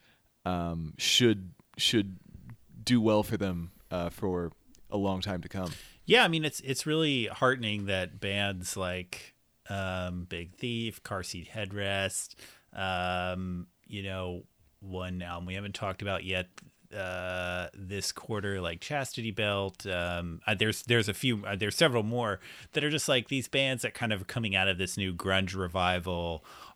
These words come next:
Speaker 2: are realizing that it's not just about the kind of the, the dynamics of that, you know, loud, quiet, loud or whatever. And it's more about, there's, like, so many opportunities for really, really beautiful music.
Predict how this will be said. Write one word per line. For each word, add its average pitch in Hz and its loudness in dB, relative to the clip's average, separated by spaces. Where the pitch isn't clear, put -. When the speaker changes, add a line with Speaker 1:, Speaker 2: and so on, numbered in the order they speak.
Speaker 2:
are 101 2
realizing 117 4
that 92 0
it's 92 -6
not 98 -2
just - -4
about 90 0
the 85 -2
kind 90 -6
of 82 -10
the, 82 -4
the 101 -6
dynamics 85 -4
of 87 -4
that, 80 -2
you 95 -6
know, 82 -6
loud, 85 -2
quiet, 87 0
loud 87 0
or 85 -2
whatever. 85 -4
And 110 4
it's 110 0
more 123 2
about, 104 2
there's, 123 4
like, 107 2
so 131 4
many 110 2
opportunities 95 0
for 90 -6
really, 85 -2
really 82 -6
beautiful 85 -4
music. 90 -4